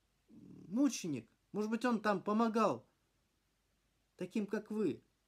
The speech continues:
Будьте благодарны.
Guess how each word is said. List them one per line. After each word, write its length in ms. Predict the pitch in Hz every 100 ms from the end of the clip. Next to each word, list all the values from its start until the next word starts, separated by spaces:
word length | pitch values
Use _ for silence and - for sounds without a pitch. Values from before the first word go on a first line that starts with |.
| _ _ _ _ _ _ _ _ _ _ -
Будьте 320 | 226 285 247
благодарны. 800 | 180 220 220 240 277 254 175